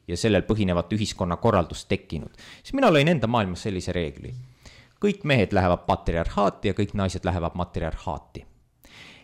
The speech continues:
Ja nad hakkavad seal, toovad iseenda vaimu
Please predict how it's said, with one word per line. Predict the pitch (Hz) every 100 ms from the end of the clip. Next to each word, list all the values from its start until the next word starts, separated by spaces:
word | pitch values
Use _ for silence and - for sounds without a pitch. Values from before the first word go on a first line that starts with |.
| _
Ja | 117
nad | 117 -
hakkavad | - - - 95 87 - - - - _ - - 180 135 - -
seal, | - 139 127 98 82 - - _
toovad | 139 139 113 90 -
iseenda | 139 - 104 104 117 - 80
vaimu | 78 80 82 123